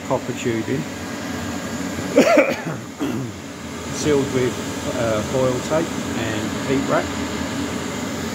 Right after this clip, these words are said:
It gets hot enough, it was actually melted one of the mounts, but it, it's not going anywhere, so it's not a problem.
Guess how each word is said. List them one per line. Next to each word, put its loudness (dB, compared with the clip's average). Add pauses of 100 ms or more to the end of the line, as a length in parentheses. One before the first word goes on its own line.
(920)
It -2
gets 4
hot 2
enough, 0
it 0
was -2
actually 2
melted 0
one 0
of 0
the 0
mounts, 0
but 0 (220)
it, 2 (520)
it's 2
not 2
going 0
anywhere, 0
so -2
it's -2
not 0
a -4
problem. 0